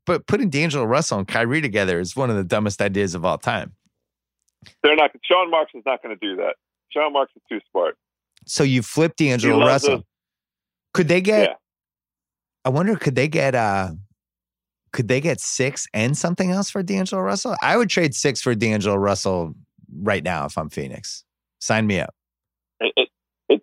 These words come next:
Speaker 2: <laughs> it's, it's a, it's a great deal for them. Are you kidding?
Speaker 1: I wonder if they, they'd get, uh,
Speaker 2: D'Angelo Russell and Devin Booker?
Speaker 1: throw in weirdo Josh Jackson in that.
Speaker 2: <laughs>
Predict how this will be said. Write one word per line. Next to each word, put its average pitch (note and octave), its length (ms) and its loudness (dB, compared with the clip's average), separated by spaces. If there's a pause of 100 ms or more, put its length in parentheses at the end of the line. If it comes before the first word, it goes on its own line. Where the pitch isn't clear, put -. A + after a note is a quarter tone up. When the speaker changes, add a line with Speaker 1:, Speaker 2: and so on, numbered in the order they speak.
Speaker 2:
<laughs> - 80 -20
it's, - 580 0
it's D#3 260 -2
a, D3 260 0
it's D#3+ 120 -4
a D3 60 0
great E3 340 0
deal A#3 240 2
for C#3 100 -2
them. G2+ 220 -2
Are - 20 -8
you A2 100 -6
kidding? - 360 -2 (2000)
Speaker 1:
I A2+ 60 0
wonder D#3 220 2
if D#3 100 -2
they, G#2 240 2 (140)
they'd G2 160 0
get, G2 200 2
uh, F#2+ 40 4
Speaker 2:
D'Angelo G3 420 2
Russell F3 360 0
and B2 100 -6
Devin D#3 340 0
Booker? B3 380 -2 (360)
Speaker 1:
throw C3 260 2
in A#2 140 2
weirdo A2 320 2
Josh F#2 280 0
Jackson F2 560 -4
in C3+ 120 -10
that. - 240 -8
Speaker 2:
<laughs> - 60 -20